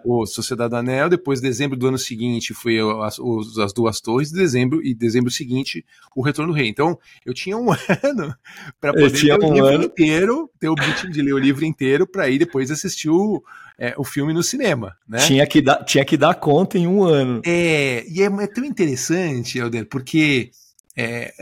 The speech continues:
Speaker 1: não, não tem jeito, cara. Como você tem uma imagem do cinema na cabeça,
Speaker 2: Claro.
Speaker 1: quando você lê o livro, né, é, você retrata os personagens como a, os personagens que você leu, né? Você
Speaker 2: Sim.
Speaker 1: viu o vídeo, viu,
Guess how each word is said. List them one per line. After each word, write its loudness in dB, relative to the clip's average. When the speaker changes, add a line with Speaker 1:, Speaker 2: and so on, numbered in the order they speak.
Speaker 1:
não, -6
não -8
tem 2
jeito, 0
cara. -6
Como -4
você -6
tem -4
uma -4
imagem -4
do -10
cinema -6
na -10
cabeça, -2
Speaker 2:
Claro. 4
Speaker 1:
quando -4
você -4
lê 0
o 0
livro, -4
né, -2
é, -2
você -6
retrata 0
os -8
personagens -4
como -4
a, 2
os -8
personagens -8
que -12
você -6
leu, 2
né? -10
Você 2
Speaker 2:
Sim. 4
Speaker 1:
viu 4
o -2
vídeo, -4
viu, 0